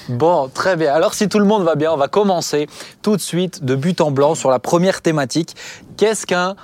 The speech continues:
bon citoyen ? On va parler un petit peu de, de loi en France, euh, dans cette émission. On va parler, euh, des citoyens. On va parler, voilà, de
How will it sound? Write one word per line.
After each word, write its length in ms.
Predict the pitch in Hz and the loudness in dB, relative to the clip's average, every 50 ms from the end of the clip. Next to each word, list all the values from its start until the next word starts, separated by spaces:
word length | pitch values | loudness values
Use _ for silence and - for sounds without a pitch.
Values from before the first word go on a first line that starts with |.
| - _ - | -20 _ -6
bon 380 | 123 113 139 165 180 185 180 | -4 -2 0 0 0 0 -2
citoyen ? 600 | - - - - 185 - 165 156 135 123 123 117 | -4 -2 -2 -2 -2 0 0 0 0 0 0 -2
On 80 | 113 117 | -2 0
va 120 | 131 147 | -2 0
parler 480 | 143 165 156 156 165 175 185 196 196 190 - | 0 0 0 0 0 0 2 0 0 -2 -4
un 140 | 151 151 160 | -4 -4 -4
petit 200 | 147 - - 160 | -4 -4 -6 -8
peu 240 | 139 - 160 170 175 | -6 -4 -2 -2 -2
de, 240 | 156 135 127 123 120 - - - - - - - | -2 -2 -2 -2 -4 -6 -8 -20 -20 -16 -6 -2
de 80 | 123 | 0
loi 600 | 131 135 139 131 131 147 151 160 160 160 156 - - | 2 2 2 2 2 4 4 4 4 4 2 0 -2
en 120 | 131 131 | -6 -6
France, 600 | 110 - - 160 160 165 170 175 165 - - - - - - | -8 -8 -4 -2 0 0 0 -2 -4 -6 -8 -8 -10 -8 -6
euh, 420 | 131 123 123 120 120 117 117 117 | -4 -4 -2 -2 -2 -2 -2 -4
dans 160 | 117 117 135 | -4 -4 -4
cette 140 | 135 - - | -4 -2 -4
émission. 340 | 143 139 131 - - 175 185 | -4 -4 -4 -2 -2 -2 0
On 40 | 165 | 0
va 100 | 135 113 | 0 0
parler, 500 | 135 123 131 135 143 143 147 151 156 - - | 0 0 0 0 0 0 0 -2 -2 -4 -6
euh, 440 | 120 117 117 117 113 113 113 113 113 | -4 -4 -4 -4 -4 -4 -4 -4 -4
des 140 | 113 113 117 | -4 -6 -6
citoyens. 580 | - - 196 185 - 175 151 139 131 131 139 | -2 -2 -2 0 0 0 0 0 0 -2 -2
On 80 | 143 123 | -2 -2
va 120 | 110 110 | -2 -2
parler, 380 | 104 117 104 107 113 123 127 123 | -2 -4 -4 -4 -4 -4 -4 -4
voilà, 240 | 113 110 107 113 113 | -4 -2 -4 -4 -6
de 140 | - - - | -6 -12 -14